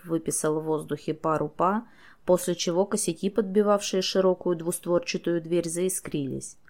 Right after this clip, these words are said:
Когда неприятное щелканье прекратилось, задвижка вспыхнула и исчезла. Дверь радушно открылась, впустив внутрь очень энергичного мужчину в длинном плаще.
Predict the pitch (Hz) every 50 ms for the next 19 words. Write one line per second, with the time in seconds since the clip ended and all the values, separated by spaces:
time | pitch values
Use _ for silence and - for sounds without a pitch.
0 | - - - - - - - - - - - - - - - 175 196 180 185 185
1 | 185 180 - 175 185 185 175 165 - 170 165 170 - - 185 165 170 - - 170
2 | 165 160 160 - 165 160 - 170 160 160 160 - 214 240 233 175 156 - - -
3 | 165 160 170 165 160 160 180 214 214 - - 190 190 - - - - 233 233 -
4 | 240 226 220 214 202 202 - - 190 196 202 196 - - - - 151 135 131 139
5 | 139 127 127 151 - - _ _ - - - - - - - 160 165 170 180 170
6 | 175 170 170 165 160 165 160 - - 165 156 151 151 - - - 175 170 202 220
7 | 226 - - - - - 175 - - - 170 165 - - 170 175 190 202 - 202
8 | 190 - 190 208 214 - - 202 190 - - 180 190 196 190 196 180 185 190 -
9 | - 202 185 180 190 196 202 214 - - - - 175 160 151 147 143 143 151 151
10 | 151 151 151 147 147 - 147 147 147 - - - - 143 143